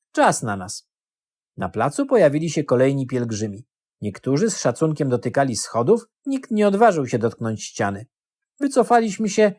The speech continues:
i założyliśmy na zewnątrz buty. "Prawda pozostaje zakryta", mruknął szef. "Nigdy pewnie jej nie poznamy".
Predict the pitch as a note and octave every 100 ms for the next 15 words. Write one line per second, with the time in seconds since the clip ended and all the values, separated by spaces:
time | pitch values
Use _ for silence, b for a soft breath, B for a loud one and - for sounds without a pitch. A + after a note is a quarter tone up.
0 | _ - C3 C#3+ C#3 D3+ D3+ C3+ C3+ B2
1 | A#2+ A#2 A#2+ A2 G#2+ G2+ G2 A#2 - _
2 | _ _ _ _ _ E3+ D#3 A#2 C3 C3+
3 | C3+ C3+ - B2 B2 B2+ D3 G3 F#3 F3+
4 | C3+ B2 A2+ A#2 G#2+ - G2+ _ _ _
5 | C4 B3+ G3+ F#3 F#3 F3+ F3+ F3 F3 E3+
6 | F3 D#3 F3+ B2+